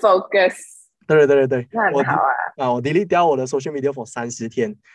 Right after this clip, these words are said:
Speaker 2: Instagram、Facebook、小红书、TikTok，全部都，全部都没有了。虽然我以前也没有很常用啊，但是我觉得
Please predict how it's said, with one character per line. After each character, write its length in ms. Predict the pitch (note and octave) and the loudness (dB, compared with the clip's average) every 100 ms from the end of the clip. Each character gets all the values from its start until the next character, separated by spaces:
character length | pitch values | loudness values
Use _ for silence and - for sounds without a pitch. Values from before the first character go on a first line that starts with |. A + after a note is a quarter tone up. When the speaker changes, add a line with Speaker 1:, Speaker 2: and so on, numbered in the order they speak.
| _ | _
Speaker 2:
Instagram、 800 | D3 C3+ D3 C#3 C#3+ C#3+ C#3 C#3 C#3 _ _ _ | -4 -2 0 2 4 4 2 -4 -14 _ _ _
Facebook、 600 | D3+ D3 C3+ C#3+ C#3+ C#3 _ _ | -4 -4 2 4 4 2 _ _
小 200 | - B2 | -10 -6
红 140 | B2 C3+ | -4 -4
书、 240 | C#3 C3 | 0 0
TikTok， 400 | C#3 D3+ E3 - | -2 -4 -4 -4
全 220 | - D3 | -2 -2
部 100 | F3+ | 0
都， 260 | F#3+ E3+ E3+ | 0 0 -2
全 160 | F3 D3+ | -4 -4
部 80 | F#3 | -4
都 100 | E3 | -2
没 100 | D3 | -2
有 120 | B2+ | -4
了。 160 | A#2+ - _ | -6 -14 _
虽 180 | _ D#3 | _ 0
然 160 | D#3+ F3 | 2 0
我 60 | |
以 60 | C#3 | -2
前 160 | C3+ | -4
也 40 | C3+ | -6
没 120 | B2+ | -6
有 80 | A#2 | -10
很 180 | A2+ G#2 | -10 -16
常 240 | G#2+ A2 | -18 -6
用 220 | A#2 C3+ | 0 0
啊， 100 | A2+ | -2
但 120 | - C#3+ | -6 -4
是 200 | D#3 D3+ - _ | -2 -2 -4 _
我 80 | C#3 | -4
觉 120 | C3+ | 0
得 220 | C#3+ D3+ | 2 2